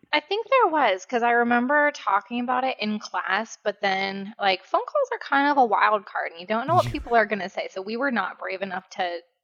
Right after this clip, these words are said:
Speaker 1: to try to figure it out for an unknown result.
Speaker 2: Yeah, we didn't even know who's listening. We don't know <laughs> who's
Speaker 1: Well, we
Speaker 2: gonna
Speaker 1: were eight A M
Speaker 2: call
Speaker 1: on a
Speaker 2: in.
Speaker 1: Monday, so I don't think anybody was
Speaker 2: <laughs> Yes,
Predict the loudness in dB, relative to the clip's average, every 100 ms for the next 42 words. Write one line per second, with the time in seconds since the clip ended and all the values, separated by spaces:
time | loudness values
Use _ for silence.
0 | _ -14 -2 0 0 -4 -8 -10 -6 -6
1 | 2 4 4 2 _ -6 -2 0 0 -4
2 | -8 -6 -2 -2 -2 -6 -12 -10 -8 -8
3 | -10 -18 -20 _ -6 -4 -2 -2 -2 -4
4 | -4 -6 -6 -8 -10 -4 -4 -4 -4 -4
5 | -4 -6 -6 -6 -6 -4 -2 -2 -4 -10
6 | -6 -4 0 4 6 8 6 6 2 2
7 | 0 0 0 0 -2 0 -2 -2 -4 -6
8 | -6 -6 -10 -10 -10 -12 -4 0 0 0
9 | -2 2 2 2 0